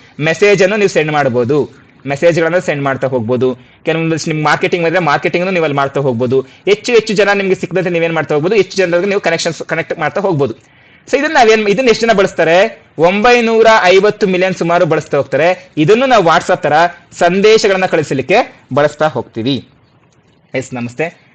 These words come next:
ನೆಕ್ಸ್ಟ್ ಮೋಸ್ಟ್ ಇಂಪಾರ್ಟೆಂಟ್ Snapchat. Snapchat-ಗಳನ್ನ ನೀವೆಲ್ಲರೂ ಬಳಸ್ತಾನೆ ಇರ್ತೀರಾ, Snapchat-ಗಳು. So ನೂರಾರು ಮಿಲಿಯನ್ಗಳು, ನೂರಾರು ಮಿಲಿಯನ್ ಜನ ಇದನ್ನ ಬಳಸ್ತಾ ಇದ್ದಾರೆ. So ಇಲ್ಲೇನ್ ಮಾಡ್ತಾರೆ? ಇಲ್ಲಿ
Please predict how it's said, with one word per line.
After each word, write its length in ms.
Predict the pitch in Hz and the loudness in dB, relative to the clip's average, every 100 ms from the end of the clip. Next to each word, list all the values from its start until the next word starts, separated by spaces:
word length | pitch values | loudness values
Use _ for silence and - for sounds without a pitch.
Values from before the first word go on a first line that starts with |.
| _ | _
ನೆಕ್ಸ್ಟ್ 360 | 151 208 - - _ _ - | -2 -2 -2 -12 _ _ -6
ಮೋಸ್ಟ್ 340 | 165 202 - 196 | -2 -2 -2 -6
ಇಂಪಾರ್ಟೆಂಟ್ 500 | 170 190 185 151 - | 2 2 2 -2 -8
Snapchat. 560 | - 180 - - 165 - - _ _ _ _ _ | -4 0 0 0 0 -2 -16 _ _ _ _ _
Snapchat-ಗಳನ್ನ 680 | - 170 175 180 170 180 226 | -4 -2 0 0 0 0 0
ನೀವೆಲ್ಲರೂ 320 | 202 165 165 | 2 0 2
ಬಳಸ್ತಾನೆ 400 | 160 165 - 180 | 0 0 -2 -2
ಇರ್ತೀರಾ, 240 | 165 156 135 | -2 -2 -6
Snapchat-ಗಳು. 840 | - 156 156 160 - 143 160 160 - _ _ _ | -2 -4 -2 -4 -2 -2 -2 -4 -10 _ _ _
So 160 | 202 190 | -4 -2
ನೂರಾರು 540 | 190 233 226 220 214 | 0 4 4 6 4
ಮಿಲಿಯನ್ಗಳು, 560 | 196 190 185 180 170 156 | 4 4 2 2 0 0
ನೂರಾರು 460 | 165 185 190 202 | 0 2 4 4
ಮಿಲಿಯನ್ 400 | 196 175 185 185 | 2 0 0 0
ಜನ 180 | 170 165 | -2 0
ಇದನ್ನ 240 | 196 170 196 320 - _ _ - | 0 2 0 -2 -6 _ _ -10
ಬಳಸ್ತಾ 340 | 123 170 175 202 | -2 -2 0 0
ಇದ್ದಾರೆ. 540 | 175 143 160 185 - _ - | 0 0 0 -2 -8 _ -2
So 80 | 180 | 0
ಇಲ್ಲೇನ್ 260 | 208 220 | 2 0
ಮಾಡ್ತಾರೆ? 300 | 185 151 160 | -2 0 -2
ಇಲ್ಲಿ 380 | 160 226 175 | -2 0 -2